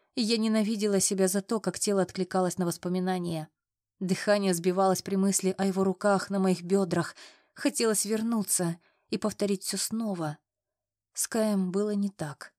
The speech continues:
Он брал, не спрашивая и не интересуясь, чего я хочу.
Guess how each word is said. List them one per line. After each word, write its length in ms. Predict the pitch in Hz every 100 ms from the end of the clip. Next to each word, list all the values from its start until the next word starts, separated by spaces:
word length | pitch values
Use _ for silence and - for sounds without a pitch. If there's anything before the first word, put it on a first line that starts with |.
| -
Он 240 | 180 175
брал, 340 | 160 175 175 160
не 120 | 202 190
спрашивая 640 | - 180 185 - 180 170
и 120 | -
не 160 | 190 196
интересуясь, 600 | 185 196 190 - 214 -
чего 220 | - 175
я 60 | 175
хочу. 440 | 202 190 170 147